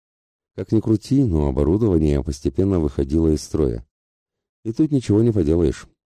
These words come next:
Сейчас ему надо было всё же попытаться найти варианты выхода из сложившейся ситуации. В первую очередь ему были нужны именно энергоносители. А где их взять?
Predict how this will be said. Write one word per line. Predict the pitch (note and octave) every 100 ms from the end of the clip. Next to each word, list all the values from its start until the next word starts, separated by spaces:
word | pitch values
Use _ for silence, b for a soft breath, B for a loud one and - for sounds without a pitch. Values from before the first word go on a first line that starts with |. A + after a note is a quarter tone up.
| _ _
Сейчас | - D2+ - F#2+ F2+
ему | D#2+ D#2
надо | D#2 D#2 D2+
было | D#2 D#2
всё | D2 E2
же | D2
попытаться | C#2+ D2 D#2+ - D#2 - D2
найти | C#2+ C#2+ D#2
варианты | D2 C#2+ D#2 E2 - C#2
выхода | D#2+ D#2 C#2 C2+
из | C2+
сложившейся | D2 C#2 C#2 - - C#2
ситуации. | D2 - D2 A#1+ - G#1+ - _ _ _ _ _ _ _
В | _
первую | F2+ F2+ F2+ A2
очередь | B2+ E2 D#2 E2+
ему | F#2 F#2+
были | F#2+ F#2
нужны | F2+ F2+ E2 F2+ G#2+ -
именно | G2 F2 F2+ F2+ E2+
энергоносители. | D2+ C2 D2 D#2+ - B1 A#1+ A1 _ _ _ _ _ _ -
А | F2+
где | D#2+ C2+ C#2
их | A#1
взять? | A#1+ A#1 C2